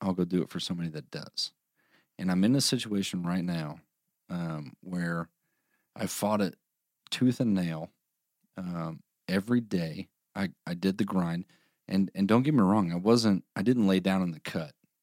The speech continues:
I di-, I didn't s-, cower away from anything. I, I was successful. Had two of the most record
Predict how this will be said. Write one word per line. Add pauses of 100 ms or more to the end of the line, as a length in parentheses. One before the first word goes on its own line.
I
di-,
I
didn't
s-, (260)
cower
away
from
anything.
I, (140)
I
was
successful. (500)
Had (500)
two
of
the
most
record